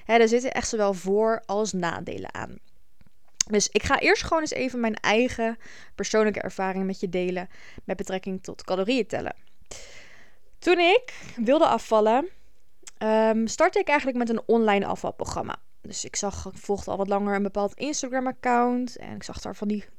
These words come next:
toffe progressiefoto's voorbij komen, dat mensen natuurlijk ziek waren afgevallen. En op een gegeven moment dacht ik: "Ja, ik wil dat ook." En ik schreef me in. En ik kreeg hierbij een trainingsschema, ik kreeg een voedingsschema.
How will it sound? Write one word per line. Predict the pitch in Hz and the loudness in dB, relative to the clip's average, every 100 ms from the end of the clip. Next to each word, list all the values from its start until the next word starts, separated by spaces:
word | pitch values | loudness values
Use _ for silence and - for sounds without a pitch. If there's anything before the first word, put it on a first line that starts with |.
| - - | -16 -2
toffe | 240 226 226 | 0 0 -2
progressiefoto's | - 208 254 247 240 - 233 247 233 220 | -2 -2 -2 -2 -2 4 4 6 2 0
voorbij | - 208 214 214 | -2 2 2 2
komen, | - 208 208 | 0 -2 -2
dat | 196 | -4
mensen | 185 196 - | -6 -8 -10
natuurlijk | 202 202 - - - - | -10 -10 -14 -16 -16 -16
ziek | - 202 240 254 | -10 -4 -2 -2
waren | 208 202 208 | -4 -4 -4
afgevallen. | 311 330 277 233 262 254 247 254 - - - - | -6 -6 -6 0 2 4 2 0 -4 -16 -16 -8
En | 233 | -4
op | |
een | 226 226 | 0 2
gegeven | 226 | 0
moment | 220 233 | -2 -2
dacht | 226 | -2
ik: | 214 | -4
"Ja, | 208 | -6
ik | - 196 | -6 -2
wil | 240 | 0
dat | 226 - | 0 4
ook." | 240 254 254 - | 6 6 2 -8
En | 208 202 208 208 202 | -2 0 2 0 -4
ik | 196 | -8
schreef | - 196 190 | -4 -2 -2
me | 180 | -6
in. | 175 185 - - - - - - - - - - - | -8 -10 -14 -16 -16 -16 -16 -16 -16 -16 -14 -14 -6
En | 196 | -2
ik | 196 | 0
kreeg | 208 | 0
hierbij | 202 202 175 180 | 0 0 0 0
een | 202 | -2
trainingsschema, | 214 277 277 269 240 226 220 220 | 0 0 0 -2 0 0 0 -2
ik | - | -6
kreeg | 208 208 | -10 -6
een | 214 | -2
voedingsschema. | 247 247 233 - 214 214 214 | 0 0 -2 0 0 2 0